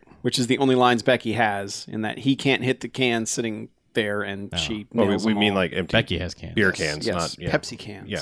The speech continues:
Speaker 3: just make
Speaker 1: With a tape
Speaker 3: clarify.
Speaker 1: over the Pepsi.
Speaker 2: Right.
Speaker 3: Just clarifying which cans we mean.
Speaker 1: Yeah,
Speaker 2: Fallen,
Speaker 1: okay.
Speaker 2: they were honoring
Speaker 1: Yes.
Speaker 2: the fallen
Speaker 3: Right.
Speaker 2: cans.
Speaker 1: But yeah, he, he, like, he shoots the mirror off of the van that he's hiding behind.
Speaker 2: That's,
Speaker 1: and
Speaker 2: that's great when he does that, 'cause
Speaker 1: Yeah.
Speaker 2: he's just
Speaker 3: Pretty good.
Speaker 2: like, it's just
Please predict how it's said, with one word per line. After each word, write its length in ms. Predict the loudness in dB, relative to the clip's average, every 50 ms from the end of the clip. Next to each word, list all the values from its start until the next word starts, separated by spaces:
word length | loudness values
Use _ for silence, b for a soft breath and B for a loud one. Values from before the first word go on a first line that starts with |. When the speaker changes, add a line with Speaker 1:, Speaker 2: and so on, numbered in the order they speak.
| -8 -10
Speaker 3:
just 200 | -12 -12 -8 -6
make 120 | -6 -6 -8 _ 0
Speaker 1:
With 140 | 2 2 2
a 40 | 4
tape 20 |
Speaker 3:
clarify. 380 | 4 6 6 6 6 6 4 4
Speaker 1:
over 200 | 4 4 4 2
the 60 | 0
Pepsi. 480 | 0 -2 -4 -4 -4 -4 -8 -10 -10 -8 -6
Speaker 2:
Right. 80 | -6
Speaker 3:
Just 160 | -6 -6 -6 -4
clarifying 380 | -4 -4 -4 -6 -10 -12 -10
which 220 | -10 -10 -10 -10 -10
cans 300 | -8 -8 -8 -8 -8 -10
we 80 | -12
mean. 140 | -12 -12 -14 -16 -12 -8
Speaker 1:
Yeah, 100 | -4 -2
Speaker 2:
Fallen, 180 | 0 0 0 0 -2
Speaker 1:
okay. 100 | -2 -4 -4
Speaker 2:
they 140 | -2 -2 0
were 220 | 0 0 -2 -4 -2 0
honoring 120 | 2 4 4 4 2
Speaker 1:
Yes. 100 | 0 -4
Speaker 2:
the 60 | -4
fallen 340 | -2 -2 -2 -2 -2 -4 -6
Speaker 3:
Right. 80 | -8
Speaker 2:
cans. 400 | -6 -4 -2 -2 -2 -2 0 4
Speaker 1:
But 160 | 6 6 8 8
yeah, 180 | 6 6 6
he, 240 | 4 4 4 4 6 6
he, 180 | 8 8 10
like, 160 | 10 10 8 6
he 160 | 4 4 4
shoots 400 | 6 8 8 8 8 6 4 4
the 180 | 6 6 6
mirror 500 | 6 6 6 6 8 8 8 8 6 6
off 260 | 6 6 4 4 4 0
of 80 | -2 -2
the 60 | 0
van 400 | 2 4 4 6 6 6 6 4
that 100 | 4 2
he's 120 | 0 2 2
hiding 280 | 4 6 6 6 4
behind. 580 | 2 2 2 2 2 2 4 4 2 2 4 4
Speaker 2:
That's, 300 | 6 6 4 4 2 -2
Speaker 1:
and 220 | -4 -4 -6 -10 -12 -12 -4 2
Speaker 2:
that's 300 | 4 4 6 4 2 0
great 420 | 0 4 4 6 6 6 4 4
when 140 | 4 4 4
he 80 | 6 6
does 300 | 6 6 4 4 4 4
that, 200 | 4 4 4 4
'cause 160 | 4 4 6
Speaker 1:
Yeah. 60 | 8
Speaker 2:
he's 160 | 8 8 6 6
just 220 | 6 6 8 8
Speaker 3:
Pretty 180 | 8 6 6 4
good. 60 | b
Speaker 2:
like, 60 | b b b b b b b b b 2
it's 180 | 4 4 4
just 220 | 4 4 4 4